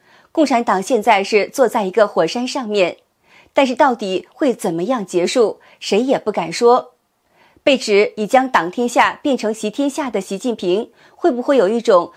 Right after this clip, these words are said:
坐在火山上面的感觉呢？习及中共沉浸在“喜迎二十大的”气氛中，中国却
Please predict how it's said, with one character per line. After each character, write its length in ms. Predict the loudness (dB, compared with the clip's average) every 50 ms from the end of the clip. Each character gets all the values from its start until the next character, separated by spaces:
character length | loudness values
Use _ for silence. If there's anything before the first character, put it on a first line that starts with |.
| _ _
坐 160 | -2 -2 0
在 160 | 2 2 0
火 240 | 0 2 0 0 0
山 160 | 0 -2 -4
上 180 | -4 -4 -4 -4
面 100 | -4 -2
的 120 | -4 -4
感 240 | -4 -4 -6 -6 -6
觉 220 | -6 -4 -4 -2 0
呢？ 320 | 2 4 4 4 2 -2 _ _ _ _ _ _ _ _ _ _ _ _ -20 _ _
习 320 | -8 -4 -2 0 0 -2
及 200 | -4 _ -8 -8
中 220 | -4 -2 -2 -2 4
共 260 | 4 2 2 2 -4 -12 _ _
沉 220 | -4 0 0 0
浸 160 | 0 0 -2 2
在 180 | 2 2 2
“喜 200 | 2 -2 -2 -2
迎 100 | 0 2
二 140 | 2 0 0
十 100 | -2 -4
大 220 | -6 -4 -4 -2
的” 120 | 0 0 0
气 220 | 0 -2 -6 -4
氛 180 | -2 -2 -4 -2
中， 340 | 2 2 2 2 0 -6 _ _ _ _ _ _ _ _ _ _ _
中 180 | 4 4 4 6
国 140 | 4 0
却 360 | 0 2 2 4 4 4 0